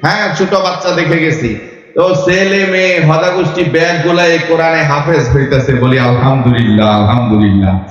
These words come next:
দেখবেন যে এই যে সিলসিলা, একজন আলেম হয়েছে, তার ছেলে আলেমই হবে, হ্যাঁ, আলেমই হবে। একজন হাফেজ হয়েছে, তার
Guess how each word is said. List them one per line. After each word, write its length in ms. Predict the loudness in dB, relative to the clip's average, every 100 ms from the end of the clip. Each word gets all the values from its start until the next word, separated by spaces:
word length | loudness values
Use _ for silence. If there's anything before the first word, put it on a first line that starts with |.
| -16 -18 -8
দেখবেন 400 | -2 -2 0 0
যে 80 | 0
এই 320 | 0 -2 0
যে 120 | -2
সিলসিলা, 480 | 0 0 0 0 0 -2 -4 -6 -12 -20 -20 _ _ _ -4
একজন 320 | -2 0 -2
আলেম 420 | -2 -2 0 2
হয়েছে, 220 | 2 2
তার 220 | 0 -4 -2
ছেলে 240 | -2 0
আলেমই 400 | -2 -2 0 0
হবে, 260 | 0 0 -4 -6 -10 -18 -20 -20 _ -4
হ্যাঁ, 200 | -2 -2
আলেমই 400 | -4 -2 -2 0
হবে। 240 | 0 0 -4 -6 -6
একজন 260 | -4 -2
হাফেজ 440 | -2 -2 0 -2 0
হয়েছে, 220 | -2 -2
তার 220 | -4 -4